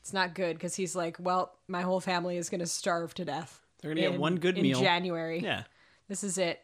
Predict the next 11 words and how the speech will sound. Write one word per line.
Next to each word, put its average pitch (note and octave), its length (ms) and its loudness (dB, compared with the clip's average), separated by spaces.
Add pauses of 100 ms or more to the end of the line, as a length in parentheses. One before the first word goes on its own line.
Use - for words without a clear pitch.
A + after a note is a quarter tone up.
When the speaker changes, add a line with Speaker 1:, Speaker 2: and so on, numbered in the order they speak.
(160)
Speaker 2:
Oh, C3 120 0
that C#3 120 4
guy E3 120 8
just - 260 -4
filled D#3 240 4
his D#3 140 2
pocket - 480 0
with D#3 140 0
hot F3 440 4
roasted D3+ 500 2
chestnuts. - 800 2